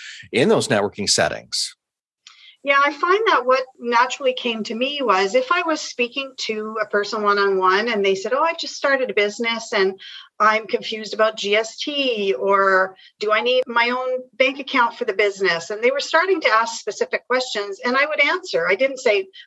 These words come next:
Speaker 2: "Call me and make an appointment,"
Speaker 1: Right.
Speaker 2: just for a quick answer. And that way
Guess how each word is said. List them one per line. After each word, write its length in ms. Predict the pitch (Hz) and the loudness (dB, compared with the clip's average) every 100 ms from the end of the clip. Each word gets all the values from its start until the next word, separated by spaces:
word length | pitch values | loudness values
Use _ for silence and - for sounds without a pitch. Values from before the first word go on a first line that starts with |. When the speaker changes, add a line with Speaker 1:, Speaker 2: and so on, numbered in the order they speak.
| - | 0
Speaker 2:
"Call 260 | 247 233 | 4 4
me 140 | 226 214 | 2 0
and 100 | 196 | 0
make 160 | 196 | 0
an 100 | 208 | -2
appointment," 720 | 175 - 302 294 196 190 254 - - 113 | -6 -4 -4 -4 -4 -4 -4 -12 -10 0
Speaker 1:
Right. 260 | 117 107 | 2 2
Speaker 2:
just 440 | - - - - - | -2 -10 -16 -12 -2
for 200 | 190 190 | 2 2
a 200 | 214 208 | 0 -6
quick 340 | - 208 202 | -2 -4 0
answer. 400 | 214 247 - 208 | 0 0 0 -2
And 300 | 202 254 277 | 0 -2 2
that 180 | 330 302 | 2 2
way 460 | 302 294 294 285 | 0 0 -4 -8